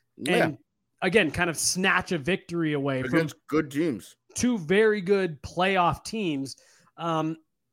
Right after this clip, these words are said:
Speaker 2: <clears throat> so, yeah, they've, they've had some obviously lighter schedule. Right now, when you're playing the way the Avs are, every opponent kinda looks like a, "Nah,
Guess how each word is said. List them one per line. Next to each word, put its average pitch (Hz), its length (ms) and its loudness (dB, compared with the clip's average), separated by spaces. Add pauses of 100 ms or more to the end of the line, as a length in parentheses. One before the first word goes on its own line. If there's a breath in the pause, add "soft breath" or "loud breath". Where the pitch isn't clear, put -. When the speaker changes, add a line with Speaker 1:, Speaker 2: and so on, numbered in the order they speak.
(120)
Speaker 2:
<clears throat> 156 260 -10
so, 247 300 0
yeah, 220 520 -2 (300)
they've, 226 280 -8
they've 247 160 0
had 220 280 0
some 190 160 -6
obviously 175 380 -2
lighter 156 380 0
schedule. 170 640 -4 (200 loud breath)
Right 359 200 8
now, 311 160 6
when 277 100 4
you're 277 100 2
playing 285 200 -2
the 277 80 0
way 240 100 2
the 185 120 -2
Avs 185 280 2
are, 151 300 0 (320)
every 175 320 -2
opponent 196 480 -2
kinda 185 220 -4
looks 180 280 -4
like 175 220 -4
a, 160 220 -2
"Nah, 202 320 -4